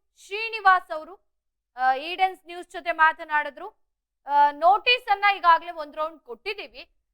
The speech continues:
ಆ, ಈಗ ಇನ್ನೊಂದ್ ಎರಡು ದಿನದಲ್ಲಿ ಇನ್ನೊಂದ್ ರೌಂಡ್ ನೋಟಿಸ್ ಅನ್ನ ಕೊಡ್ತೀವಿ. ಅವರಿಗೆ ಒಂದಷ್ಟು ದಿನಗಳ ಕಾಲ ಗಡುವು ಕೊಡ್ತೀವಿ, ಒಂದ್ ವಾರ ಅಥವಾ ಹತ್ತು ದಿನ.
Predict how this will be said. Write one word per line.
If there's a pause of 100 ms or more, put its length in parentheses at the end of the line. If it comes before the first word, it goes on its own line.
(180)
ಆ,
ಈಗ
ಇನ್ನೊಂದ್
ಎರಡು
ದಿನದಲ್ಲಿ
ಇನ್ನೊಂದ್
ರೌಂಡ್
ನೋಟಿಸ್
ಅನ್ನ (160)
ಕೊಡ್ತೀವಿ. (380)
ಅವರಿಗೆ
ಒಂದಷ್ಟು
ದಿನಗಳ
ಕಾಲ
ಗಡುವು
ಕೊಡ್ತೀವಿ, (120)
ಒಂದ್
ವಾರ
ಅಥವಾ
ಹತ್ತು
ದಿನ.